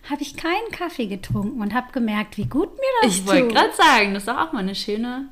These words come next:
Speaker 2: Erfahrung, mal keinen Kaffee zu trinken.
Speaker 1: Ja, und, äh, seitdem trinke ich tatsächlich einen Becher Kaffee am Morgen und das
Speaker 2: Ach,
Speaker 1: war's.
Speaker 2: cool. Voll gut. Ja, ich glaub, zu viel Kaffee ist ja auch nicht ganz so gesund.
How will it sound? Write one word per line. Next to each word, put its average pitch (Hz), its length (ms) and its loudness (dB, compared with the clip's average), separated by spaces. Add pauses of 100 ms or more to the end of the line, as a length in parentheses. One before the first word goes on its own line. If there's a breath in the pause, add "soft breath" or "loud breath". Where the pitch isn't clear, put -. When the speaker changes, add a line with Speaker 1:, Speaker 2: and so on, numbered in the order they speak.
(120)
Speaker 2:
Erfahrung, 214 800 -4
mal 180 140 -4
keinen 320 220 -2
Kaffee 175 280 -8
zu - 140 -16
trinken. 170 460 -10 (800 loud breath)
Speaker 1:
Ja, 330 500 6
und, 311 500 8
äh, 285 420 4
seitdem 233 600 0 (300)
trinke 285 320 -2
ich - 80 -12
tatsächlich 220 680 -8 (300)
einen 285 240 0
Becher 359 260 -2
Kaffee 226 380 -6
am 190 160 -4
Morgen 170 520 -4
und 294 220 -4
das 180 140 -4
Speaker 2:
Ach, - 60 -6
Speaker 1:
war's. 392 280 -2
Speaker 2:
cool. 180 320 -2 (420)
Voll 233 260 -4
gut. 180 280 -6 (220)
Ja, - 80 -8
ich 202 140 -6
glaub, 202 160 -8
zu 226 140 -4
viel 269 140 -4
Kaffee 269 280 -6
ist 262 100 -8
ja - 100 -4
auch 226 40 0
nicht 226 180 -2
ganz 185 240 2
so 165 100 -2
gesund. 165 460 -2